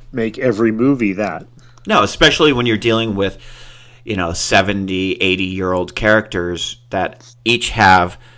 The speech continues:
Speaker 2: a movie history and legacy behind them, and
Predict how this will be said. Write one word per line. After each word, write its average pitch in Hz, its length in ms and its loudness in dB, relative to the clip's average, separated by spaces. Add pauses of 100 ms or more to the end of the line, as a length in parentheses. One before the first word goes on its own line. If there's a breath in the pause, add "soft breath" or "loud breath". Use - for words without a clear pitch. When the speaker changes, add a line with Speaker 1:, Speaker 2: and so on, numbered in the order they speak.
(280 soft breath)
Speaker 2:
a 107 80 2
movie 110 340 4
history 98 640 -2
and 92 280 -2
legacy 95 420 -2
behind 98 500 0
them, 87 240 -4 (640 soft breath)
and 90 460 -4